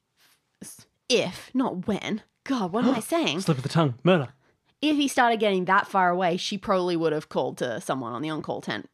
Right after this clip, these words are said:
Speaker 1: and whoever his camera operator
Speaker 2: Okay,
Speaker 1: is.
Speaker 2: interesting.
Speaker 1: I'm not friends with them, apparently. I don't know their names.
Speaker 2: Rude.
Speaker 1: Um,
Speaker 2: Oh, neither
Speaker 1: Marvin.
Speaker 2: do I. Have, I've just written down four
Speaker 1: Yeah.
Speaker 2: cameramen.
Speaker 1: Yeah, Benny's cameraman, Marvin,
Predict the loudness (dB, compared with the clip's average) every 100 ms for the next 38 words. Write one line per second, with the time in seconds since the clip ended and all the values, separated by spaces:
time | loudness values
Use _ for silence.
0 | -10 -8 -8 -12 -10 -8 -8 -10 -8 -8
1 | -6 -8 -6 -6 -4 -4 -4 -6 -8 -4
2 | 0 0 0 -4 -4 -6 -8 -4 -4 -4
3 | -6 -4 -4 -6 -6 -6 -6 -8 -8 -14
4 | -8 -6 -4 0 2 0 0 4 6 6
5 | 6 4 4 2 0 -2 -4 -4 -2 0
6 | -2 0 0 2 2 2 -2 -6 -18 -6
7 | -6 -6 -2 0 0 -2 -2 0 0 0
8 | -2 -4 _ _ -4 2 4 4 2